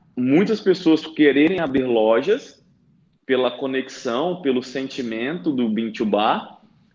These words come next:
e não ter o cálculo da questão rentável como empreendimento. Então, não é fácil fazer esse cálculo. A gente faz isso semanalmente, a gente tem nossas estratégias de venda, de precificação,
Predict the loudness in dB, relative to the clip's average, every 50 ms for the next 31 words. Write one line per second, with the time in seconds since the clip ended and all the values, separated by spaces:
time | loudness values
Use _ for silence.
0 | 0 2 4 6 4 4 4 4 4 4 2 0 0 2 4 4 4 4 2 -2
1 | -10 -16 -10 -6 -6 -6 -6 -6 -6 -4 -2 0 2 2 2 0 -2 -2 -2 -2
2 | -2 -2 -4 -8 _ _ _ _ -10 -4 -2 -2 -2 0 0 -2 -2 -2 -4 -2
3 | -2 -2 -2 -2 -6 -6 -8 -10 -8 -8 -4 -2 -2 -2 -2 -2 -4 -6 -6 -6
4 | _ _ _ _ _ _ _ -4 -2 -2 0 0 -2 -2 -2 -2 -2 -2 0 -2
5 | -2 -2 -4 -4 -4 -4 -4 -6 -8 -10 -14 -18 -18 _ _ _ -20 -20 -20 _
6 | _ _ -12 -10 -10 -6 0 0 2 2 2 0 -4 -6 -4 -2 2 2 2 4
7 | 2 2 0 0 -2 0 0 2 2 2 0 -2 -2 -2 -2 0 2 2 2 2
8 | 2 0 -2 -2 -4 -8 -10 -8 -6 -4 0 0 0 0 0 -2 -4 -4 -6 -10
9 | -20 _ _ _ -6 -4 -2 -2 -2 -2 -4 -4 -4 -4 0 2 4 4 4 4
10 | 2 0 -6 -20 -20 -20 _ _ _ _ _ _ -8 0 2 4 4 4 4 2
11 | 0 -2 -2 -2 -2 -4 -6 -12 -6 -2 -2 -2 0 -2 -4 -2 -4 -6 -6 -6
12 | -8 -8 -8 -8 -8 -8 -8 -6 -6 -6 -6 -6 -8 -10 -10 -8 -6 -6 -4 -4
13 | -6 -6 -6 -6 -6 -6 -6 -4 -2 -4 -2 0 0 2 4 4 2 2 -2 -6
14 | -6 -8 -6 -4 -2 -2 -2 -2 -4 -4 -4 -6 -6 -4 -4 -4 -4 -6 -16 -8
15 | -2 0 0 0 0 -2 -4 -4 -4 -4